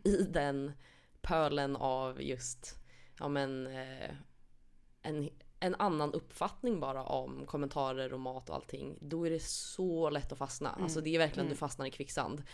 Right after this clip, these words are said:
Speaker 1: Och sen, då är du liksom fast där. Även fast din intention till början, det är inte så att du tänker, "Nu ska jag då bli jättesmal, jag ska aldrig mer äta mer, jag ska få anorexia", eller
Speaker 2: Nej,
Speaker 1: vad det
Speaker 2: nej.
Speaker 1: så.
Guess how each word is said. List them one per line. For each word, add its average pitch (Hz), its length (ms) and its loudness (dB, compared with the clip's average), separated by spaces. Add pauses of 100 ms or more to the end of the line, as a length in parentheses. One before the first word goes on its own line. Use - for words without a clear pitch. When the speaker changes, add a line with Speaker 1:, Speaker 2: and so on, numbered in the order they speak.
(140)
Speaker 1:
Och 160 240 2
sen, 143 300 2 (340)
då 151 220 2
är 180 80 6
du 165 60 2
liksom 127 240 -4
fast - 280 2
där. - 200 -2
Även 147 220 8
fast 156 320 0
din 160 140 4
intention 160 600 4
till 147 180 4
början, 151 340 4
det 156 40 4
är 156 40 2
inte 151 80 -2
så 190 60 -2
att - 60 0
du 165 60 -2
tänker, 147 580 0 (520)
"Nu 170 400 8
ska 165 260 4
jag 139 280 8
då 135 120 2
bli 131 480 2 (460)
jättesmal, 160 500 4
jag 143 80 6
ska 151 160 4
aldrig 143 220 4
mer 139 140 6
äta 131 320 4
mer, 131 300 4
jag 131 380 2
ska 131 520 -2 (220)
få 139 300 0
anorexia", 131 920 0
eller 131 180 2
Speaker 2:
Nej, 156 160 -2
Speaker 1:
vad 131 200 2
det - 40 0
Speaker 2:
nej. 151 80 -2
Speaker 1:
så. - 180 -2